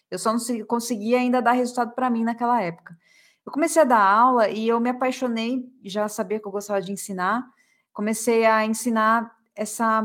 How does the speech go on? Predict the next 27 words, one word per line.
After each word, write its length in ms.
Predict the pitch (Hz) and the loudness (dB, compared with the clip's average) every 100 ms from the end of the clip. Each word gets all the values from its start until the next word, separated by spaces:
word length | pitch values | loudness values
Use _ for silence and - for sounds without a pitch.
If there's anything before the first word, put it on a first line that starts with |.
| 214 | 0
parte 240 | 240 233 - | -2 -2 -8
de 80 | |
criatividade 920 | 240 247 254 254 233 202 214 220 220 202 | -4 -2 -2 -4 -6 0 2 2 0 -2
dos 240 | 226 226 | -6 -4
negócios, 640 | 233 226 202 185 180 175 165 | -4 0 2 2 0 -8 -6
né? 240 | 185 208 | -4 -4
Porque 500 | 208 208 - 196 196 _ - - _ | -6 -10 -6 -6 -6 _ -20 -20 _
como 200 | 247 269 | -2 -2
que 60 | 277 | -2
eu 60 | |
conseguia 400 | 262 247 240 226 | -2 -4 -4 -6
clientes 520 | 226 226 214 214 208 - | -4 -4 -4 -4 -6 -10
pros 320 | 214 220 220 | -6 -4 -4
meus 180 | 196 - | -8 -10
clientes? 380 | 180 160 165 | -12 -10 -10
Através 500 | 180 190 190 196 196 | -10 -8 -2 -2 -2
do 140 | 185 220 | -4 -4
Orkut, 460 | 233 233 226 226 | -4 -4 -4 -4
por 140 | - 175 | -10 -10
exemplo, 400 | 170 170 170 170 - | -8 -6 -8 -8 -8
era 200 | 170 175 | -6 -6
uma 120 | 180 | -6
das 200 | 185 180 | -8 -8
formas 300 | 185 175 185 | -6 -6 -8
de 60 | - | -12
conseguir 360 | 165 - 180 | -16 -12 -12
clientes. 480 | 185 185 151 - | -10 -8 -8 -12